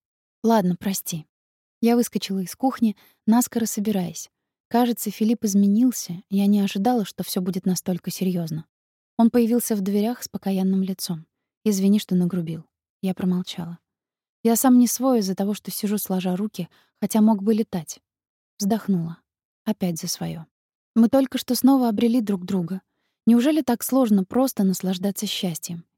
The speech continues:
Или твоя жизнь состоит из одной только работы?" Я вывалила всё как на духу. Филипп не ответил. Я схватила сумку и ушла, хлопнув дверью. Сейчас этот мужчина показался мне чужим, холодным и далёким.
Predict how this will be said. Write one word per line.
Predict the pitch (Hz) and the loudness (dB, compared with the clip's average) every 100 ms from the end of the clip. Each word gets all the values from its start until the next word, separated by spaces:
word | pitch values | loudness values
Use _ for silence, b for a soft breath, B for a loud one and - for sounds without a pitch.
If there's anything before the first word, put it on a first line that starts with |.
| - | -2
Или | 220 214 | -2 0
твоя | 214 208 | 0 0
жизнь | 202 233 226 | 2 0 0
состоит | - 190 190 208 208 | -2 -4 -2 -2 -2
из | 190 | -2
одной | 185 196 214 | 0 0 0
только | 208 185 185 | -2 -4 -6
работы?" | 175 214 - 165 _ _ _ _ _ - | -4 -6 -6 -12 _ _ _ _ _ -2
Я | 214 | 0
вывалила | 214 247 226 214 202 | 2 0 0 -2 -4
всё | - 196 | -6 -8
как | - - | -8 -2
на | 190 | -2
духу. | 185 - 165 165 _ _ _ _ _ | -2 -8 -14 -16 _ _ _ _ _
Филипп | - 247 - | 0 0 2
не | 220 | 0
ответил. | 214 - 170 - 180 _ _ - | 0 -6 -8 -10 -16 _ _ -4
Я | 220 | -2
схватила | - 214 226 214 | -2 -2 0 -2
сумку | - 254 233 | 2 2 2
и | 214 | -4
ушла, | 196 - 240 | -4 -4 -4
хлопнув | - 208 202 190 | -2 -4 -2 -2
дверью. | 180 170 170 175 _ _ _ _ | -4 -8 -8 -14 _ _ _ _
Сейчас | - 208 254 254 | -6 -2 0 0
этот | 220 - | -4 -2
мужчина | 214 - 254 214 | -2 2 2 2
показался | - 190 202 214 - | -2 -4 -2 -4 -2
мне | 185 | -2
чужим, | 180 190 170 170 175 _ | -2 -8 -6 -8 -10 _
холодным | - 180 190 202 180 - - | -8 -4 -2 0 -2 -6 -8
и | |
далёким. | 190 196 156 - 160 | -2 -2 -2 -8 -14